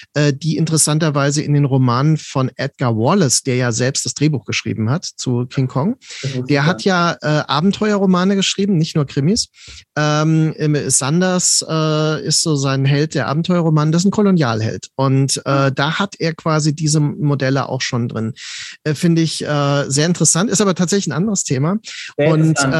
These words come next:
Speaker 2: ja,
Speaker 1: man
Speaker 2: ja,
Speaker 1: hat,
Speaker 2: das ist ja
Speaker 1: d-, das stimmt, nach dem Zweiten Weltkrieg steigt das Bewusstsein, die Atombombe ist ganz
Speaker 2: Mhm.
Speaker 1: klar in Japan natürlich ein Thema und, äh, Godzilla ist die Verkörperung dieser
Speaker 2: Mhm.
Speaker 1: atomaren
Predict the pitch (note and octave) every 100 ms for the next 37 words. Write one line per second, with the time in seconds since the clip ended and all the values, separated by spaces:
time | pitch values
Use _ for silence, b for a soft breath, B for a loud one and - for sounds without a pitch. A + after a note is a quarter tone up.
0 | D#3+ D#3 D#3 G#3+ - - - B2+ A2+ A#2
1 | F3 G#3 E3+ E3+ G3 D3+ D3+ F#3+ G#3 F#3
2 | F#3+ E3 E3 D#3 F#3+ - F3+ - - C#3+
3 | G3+ G3 - D3 D#3 - - F#3+ F3 D#3+
4 | C#3 - F3+ G3 F3 D#3+ D#3+ D3+ - -
5 | D#3 E3+ - D#3 C#3 C3+ B2 C#3+ F#3 E3
6 | D3+ E3 F3+ D#3 A#2+ - C3 D#3 D#3 -
7 | D3 C3 - B2+ C3+ - E3 D3+ - E3
8 | - D#3 C#3 C3+ C#3+ D3 C#3 C3+ C#3 B2+
9 | B2+ C3 B2 C3+ C#3+ C3